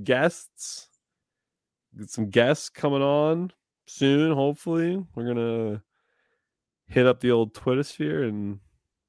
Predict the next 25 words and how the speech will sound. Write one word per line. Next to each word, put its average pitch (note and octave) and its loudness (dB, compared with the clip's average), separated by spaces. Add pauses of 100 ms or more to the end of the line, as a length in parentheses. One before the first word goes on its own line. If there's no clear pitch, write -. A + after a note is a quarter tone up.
(240)
yeah, C#3+ 0
we A#2+ -2
got C3 4
ideas, F#2+ -2
folks. - -8
So, G2+ -2 (920)
uh, F#2+ 0
the F#2+ -2
Lingaholics B2 0
are A2 -16
back. A2+ 2 (160)
Keep - -14
the A2+ -4
languages A2 -2
on A2 0
fire. A#2+ 0 (720)
And F#2 -2 (180)
we'll G2+ -12
see - -4
everybody, A#2 2 (640)
we'll - -20
see - 0
everybody B2 6
very G#2+ 4
soon. F2 -6